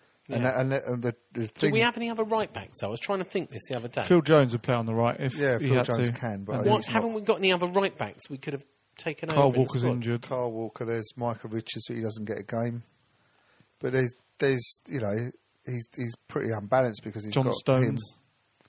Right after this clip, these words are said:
Speaker 1: Is he a right back?
Speaker 3: Plays right back, I think.
Speaker 1: But he's, he's got the,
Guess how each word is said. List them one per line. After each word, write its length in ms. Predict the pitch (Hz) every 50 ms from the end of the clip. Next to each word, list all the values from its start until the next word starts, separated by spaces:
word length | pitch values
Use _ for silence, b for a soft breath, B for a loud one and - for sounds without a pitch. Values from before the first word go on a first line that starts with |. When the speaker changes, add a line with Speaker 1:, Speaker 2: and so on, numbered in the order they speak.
| _ _ _ _ _ _ _ _ _ _ _ -
Speaker 1:
Is 80 | 131 120
he 60 | 135
a 40 | 143
right 220 | 165 180 185 -
back? 320 | - 226 - - - - - _ _ -
Speaker 3:
Plays 260 | - 135 131 120 -
right 160 | 123 120 120
back, 180 | 127 127 135 - _ _ _ -
I 60 | 139
think. 160 | 135 156 151 - - - _ _ _ _ _ - - B B B B B B B B B B B B B _ _ -
Speaker 1:
But 100 | 135 123
he's, 180 | 127 123 - -
he's 140 | 139 131 120 - _ _ - -
got 200 | - 139 - -
the, 160 | 127 123